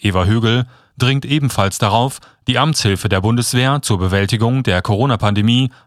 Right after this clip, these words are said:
wenn möglich, vollständig zu beenden. „Die Amtshilfe der Bundeswehr zur Bewältigung der Corona-Pandemie muss deutlich reduziert werden oder besser ganz enden“, sagte sie dem Redaktionsnetzwerk Deutschland.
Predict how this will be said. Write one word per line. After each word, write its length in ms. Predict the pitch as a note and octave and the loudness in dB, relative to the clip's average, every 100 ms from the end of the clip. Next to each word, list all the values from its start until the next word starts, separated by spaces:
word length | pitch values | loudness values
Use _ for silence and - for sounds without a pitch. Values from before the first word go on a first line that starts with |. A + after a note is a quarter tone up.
| - | -2
wenn 160 | C#3 | 0
möglich, 500 | G#2+ G2 A2+ A#2+ - | 2 2 0 0 -2
vollständig 720 | - C3 D3+ - F#2 G2+ B2+ - | -4 -2 -2 0 0 0 -2 -4
zu 140 | G2+ | 0
beenden. 540 | G2+ G2+ A#2 G2+ E2+ - _ _ _ _ _ _ _ _ | 0 0 0 0 -2 -4 _ _ _ _ _ _ _ _
„Die 200 | A#2+ C#3 | -2 2
Amtshilfe 500 | D3+ E3+ G#2+ G#2 C#3+ | 2 0 0 0 0
der 120 | G#2 | -2
Bundeswehr 580 | F#2 A2+ B2 - C#3+ C#3+ | 0 0 0 0 0 0
zur 140 | - G2 | 0 -2
Bewältigung 640 | F#2 G2+ G#2 A2+ A#2+ B2+ | 0 0 0 0 0 2
der 140 | G#2 | 0
Corona-Pandemie 920 | G2 G#2+ D3 A#2+ A#2 B2 A#2 C#3 D3 - - | 0 0 0 0 0 0 0 0 0 -4 -4
muss 240 | D#3 D#3+ | -2 -2
deutlich 440 | - F#2+ F#2+ B2 - | 0 0 0 -2 -2
reduziert 480 | G2 G2+ - C#3 A2+ | -2 -2 0 0 0
werden 360 | A2 A#2 C#3+ - _ - | 2 2 0 -4 _ -2
oder 300 | C#3+ D3+ A#2+ | 0 2 0
besser 280 | F#2 A2+ | 0 0
ganz 280 | G#2 A#2+ C3+ | 0 0 0
enden“, 420 | B2+ G2+ G2+ F2+ - _ _ _ - | 0 0 2 0 -2 _ _ _ -2
sagte 380 | G#2+ F#2+ - | 0 0 0
sie 220 | F#2 A2+ A#2 | 0 0 2
dem 160 | C3 | 0
Redaktionsnetzwerk 960 | A#2+ C3 B2+ C#3 D3 - F2+ - G2+ G2+ | 2 0 0 -2 -2 -2 -2 0 -2 0
Deutschland. 560 | G#2+ A#2+ - F#2+ E2+ | 0 0 0 0 0